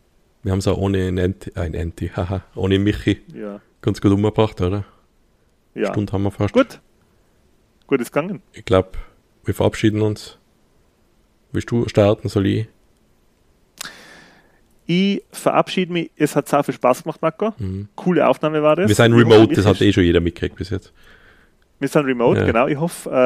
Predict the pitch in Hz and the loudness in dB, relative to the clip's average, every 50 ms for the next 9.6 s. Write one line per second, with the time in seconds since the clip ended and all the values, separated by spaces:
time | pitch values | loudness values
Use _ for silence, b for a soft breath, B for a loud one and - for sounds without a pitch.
0 | 127 127 123 123 127 127 123 - - - - 123 127 170 - - 156 143 135 - | 4 6 6 6 6 4 2 0 -2 -4 -4 -2 -2 -2 -4 -2 -2 -2 -2 -4
1 | - - _ _ - - - - - - 190 226 220 - - 135 120 - 131 131 | -6 -16 _ _ -16 -14 -12 -8 -4 -2 -2 -2 -2 -2 -4 -6 -6 -6 -8 -12
2 | 147 180 - - - _ _ - 156 127 127 127 131 135 - - - 139 139 - | -12 -12 -14 -14 -16 _ _ -12 -10 -8 -4 0 0 0 0 0 -6 -6 -6 -6
3 | - - 151 151 143 139 143 151 143 143 - 160 160 - 196 196 - b b b | -6 -6 -6 -6 -6 -8 -6 -6 -6 -4 -4 -4 -4 -2 -4 -4 -6 b b b
4 | b b b b b b b b b b - - 143 143 143 143 139 135 123 - | b b b b b b b b b b -10 -6 -4 -2 -2 -4 -6 -6 0 2
5 | - 208 - _ _ _ - 151 135 - 151 - - - 175 196 - 170 - - | 2 2 2 _ _ _ -10 -8 -4 -4 -4 -4 -2 -2 -2 -2 -2 -4 -2 0
6 | 147 160 180 - - 208 208 - - - - b b b b b - 156 156 175 | 0 0 0 -2 -2 -4 -4 -4 -6 -14 -20 b b b b b -2 0 0 0
7 | 170 - 339 349 170 180 170 156 151 - 143 - - - - 156 170 - - 175 | -2 -4 -10 -2 0 0 0 0 -2 -2 -4 -8 -6 -6 -6 -6 -6 -4 -2 -2
8 | 180 180 - 185 165 - 160 160 170 - 185 165 170 165 170 - - 175 165 151 | -2 -2 -2 -4 -4 -2 -4 -4 -2 -4 -4 -6 -6 -8 -8 -4 -2 0 0 0
9 | 147 147 170 - - 175 170 175 185 196 220 | 0 -4 -4 -4 -6 -8 -8 -6 -6 -8 -10